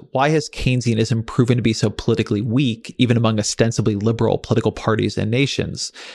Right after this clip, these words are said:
The Keynesian bargain of peace, equality, and prosperity ought to be irresistible in a democracy. It has instead been fleeting and fragile." When you have a,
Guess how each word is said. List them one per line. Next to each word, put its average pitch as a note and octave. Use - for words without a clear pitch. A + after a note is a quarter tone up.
The B2
Keynesian C#3+
bargain A#2+
of A2
peace, A#2+
equality, A2
and -
prosperity A#2+
ought G#2+
to A#2
be A#2
irresistible A2+
in G#2+
a G2+
democracy. A2
It B2
has B2
instead C3
been A2
fleeting A2+
and G#2+
fragile." -
When F#3+
you C4+
have F3
a, A#2+